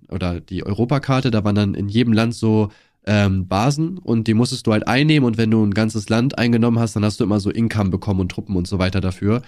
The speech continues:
Und dann musstest du quasi die ganze Welt erobern, ne, gegen dann irgendwie zwölf Spieler oder so. Und, äh, das an sich fand ich immer mega geil und ich hatte vor, damals so einen Kollegen das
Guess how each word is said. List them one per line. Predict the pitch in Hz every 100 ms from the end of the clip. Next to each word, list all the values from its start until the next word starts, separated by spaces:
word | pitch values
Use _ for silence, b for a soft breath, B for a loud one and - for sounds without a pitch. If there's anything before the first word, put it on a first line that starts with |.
| b b
Und | -
dann | 101
musstest | 107 120 117
du |
quasi | 110 110 110
die | 107
ganze | 104 95 98
Welt | 101
erobern, | 101 76 92 95
ne, | 113
gegen | 104 101
dann | 95 92
irgendwie | 92 98
zwölf | - 104
Spieler | 101 113 127 135
oder | 139 135
so. | 139 147 B B B B _ _
Und, | - 113 113
äh, | 90 113
das | 110 110
an | -
sich | 117 147
fand | 180
ich | 151
immer | 123 107
mega | 104 127 143
geil | 101 110 135
und | 113
ich | 101
hatte | 117
vor, | 104 - 123
damals | 139 123 120
so | 110
einen |
Kollegen | 107 110 113 127
das | 113 110